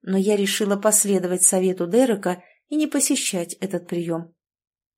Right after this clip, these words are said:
То, что там меня будет ждать Джон и, возможно, и сам Дерек, меня не особо беспокоило.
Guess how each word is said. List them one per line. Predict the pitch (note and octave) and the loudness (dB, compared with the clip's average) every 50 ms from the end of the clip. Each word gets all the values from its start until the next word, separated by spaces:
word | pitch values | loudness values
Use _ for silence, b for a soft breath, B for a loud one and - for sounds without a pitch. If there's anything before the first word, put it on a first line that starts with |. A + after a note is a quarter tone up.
| _ _ _ _ _ _ _ | _ _ _ _ _ _ _
То, | - D#4+ F4+ | 0 2 2
что | E4+ - - - B3+ | 2 0 0 2 0
там | B3+ C4 - C#4 D#4 D4+ C#4 B3+ | 2 2 2 2 4 4 4 4
меня | B3 A#3+ B3 B3+ | 4 4 2 2
будет | A3+ G#3+ C4 A3 A3+ G3+ G3 | 2 2 0 0 0 -2 -4
ждать | G#3 G3 A#3 A3 G#3 F3+ | -2 0 2 2 0 0
Джон | - - A3+ B3 B3+ A#3+ G#3+ G3 G3+ - | -2 0 2 4 4 4 2 -2 -4 -4
и, | - G#3 | -2 0
возможно, | G3 G#3 G3+ G3+ G#3+ G#3+ G3+ G3 F#3 G3 F#3+ | 2 2 2 2 2 2 2 2 2 0 2
и | F#3+ F#3+ | 2 2
сам | - - G3 F#3 F#3 F#3 | 2 2 2 0 0 2
Дерек, | F3+ B3 C#4 C#4 A#3 G3 - - b b b b _ | 2 4 4 4 2 0 -2 -6 b b b b _
меня | - B3 C4+ D4 D4+ | -2 0 2 2 4
не | C#4 C4 C4 | 4 4 4
особо | C4 C4 - - G3+ E3 F3+ E3+ | 4 2 2 0 0 -2 -2 -4
беспокоило. | F3 F3+ - - - F3+ F3 - F#3+ F3 F3 E3+ E3+ E3+ E3+ - | -2 -2 -2 -2 -2 -4 -4 -4 -2 -2 -2 -2 -4 -6 -8 -14